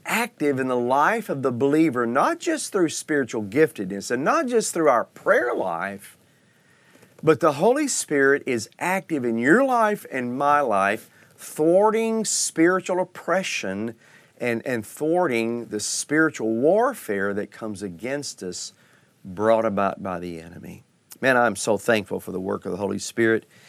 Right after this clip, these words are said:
empowering me, not only giving me life and giving me spiritual life, not only being at work in the Old Testament, in the work in the New Testament, in the life of Jesus,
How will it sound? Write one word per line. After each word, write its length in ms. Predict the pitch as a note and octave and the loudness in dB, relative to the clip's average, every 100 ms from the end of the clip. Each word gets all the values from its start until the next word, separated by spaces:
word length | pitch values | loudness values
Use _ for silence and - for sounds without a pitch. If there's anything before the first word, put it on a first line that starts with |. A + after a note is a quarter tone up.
| - - | -20 -10
empowering 800 | A2 G#2 - - B2+ B2 A2+ A2 | -6 -6 -4 2 4 4 2 2
me, 180 | A#2 A2+ | 0 2
not 180 | B2 C3+ | 4 4
only 160 | A#2 | 2
giving 320 | G2+ A#2+ A2 | 0 2 2
me 140 | G#2 F#2 | -2 -4
life 520 | F#2+ A2 C3+ D3+ D3+ | 0 2 2 0 -2
and 160 | G2 G2 | -6 -4
giving 220 | G2 G2 | -4 -6
me 100 | F2+ | -8
spiritual 600 | - - E3+ E3 - C#3+ | -8 0 2 2 0 0
life, 400 | C3+ C3 C3+ - - - - - | 4 4 2 -4 -20 -20 -20 -6
not 340 | A2+ C#3+ F3+ | 2 6 6
only 200 | G3+ F#3+ | 6 2
being 200 | D#3+ E3+ | 2 2
at 120 | D#3+ D3 | 2 4
work 240 | D#3 D3 | 2 2
in 60 | C#3 | 2
the 120 | C#3+ | 4
Old 180 | C#3 B2+ | 4 2
Testament, 480 | C#3 C3 - B2 | 2 2 0 -6
in 120 | A#2 G#2+ | -4 -2
the 80 | |
work 340 | G#2 A#2+ B2 - | 0 2 0 -2
in 80 | G2+ | -8
the 100 | G2 | -4
New 200 | C3+ D3 | -4 -4
Testament, 460 | D3+ C#3 - B2+ | -2 -2 -4 -8
in 40 | A2+ | -4
the 60 | |
life 220 | G#2 G#2 | -4 -4
of 120 | F#2 F#2 | -6 -2
Jesus, 540 | E3 A3+ G#3 G#3 - | 2 2 2 0 -4